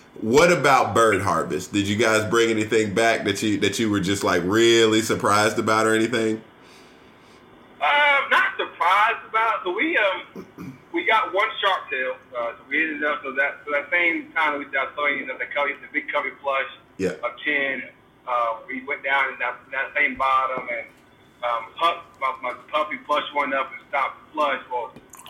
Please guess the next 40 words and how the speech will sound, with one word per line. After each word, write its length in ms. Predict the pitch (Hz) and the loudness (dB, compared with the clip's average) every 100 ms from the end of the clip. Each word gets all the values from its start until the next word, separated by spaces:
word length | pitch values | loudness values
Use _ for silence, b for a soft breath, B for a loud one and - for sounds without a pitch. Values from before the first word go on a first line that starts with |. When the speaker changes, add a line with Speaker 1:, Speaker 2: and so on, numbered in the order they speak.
| - - - - | -20 -20 -20 -10
Speaker 2:
when 120 | - | -6
he 140 | - 170 | -2 0
did 320 | 170 156 - | 0 0 2
that, 400 | 147 156 139 117 - | 4 4 2 0 0
I 140 | 147 | 2
was 180 | 151 127 - - | 2 -2 -8 -12
about 340 | - - 135 143 | -4 2 2 4
in, 140 | 139 | 2
I 140 | 135 151 | 2 0
was 140 | 143 | 0
in 100 | 131 | -4
range 420 | 127 165 160 131 - | 0 2 2 -2 -6
then, 320 | 139 139 123 - - - | -2 -2 -2 -8 -12 -6
and, 260 | 123 117 | -4 -4
um, 260 | 120 117 113 - - - 120 | -4 -4 -6 -10 -20 -10 -8
another 280 | 123 151 143 | -2 -2 -2
one 160 | 135 131 | -4 -6
about 400 | 123 127 127 - - - - - - - | -2 0 0 -4 -18 -20 -20 -20 -20 -8
fifteen 340 | 156 151 135 | -6 -4 -2
yards 400 | 135 139 135 131 - - | 2 4 4 0 -6 -12
to 100 | 135 | -12
the 80 | 123 | -4
left 220 | 135 - | -2 -4
of 60 | 123 131 | -6 -4
him 160 | 151 131 | -2 -2
flushed 320 | 139 123 - | -4 -4 -6
up, 320 | 131 123 120 - - - - - | -4 -4 -4 -12 -20 -20 -20 -6
um, 160 | 117 117 | -4 -4
and 80 | - - | -6 -2
shot 280 | 139 147 151 | -2 0 0
that 200 | 147 131 | 0 0
one. 140 | 127 - | -4 -6
So 140 | 120 | -8
we 80 | 120 | -4
got 180 | 147 131 | -2 -2
a 60 | |
sharp 280 | - 170 160 151 | 0 0 0 -2
tail, 260 | 151 143 | 0 -2
we 60 | 135 | 0
got, 160 | 147 | -2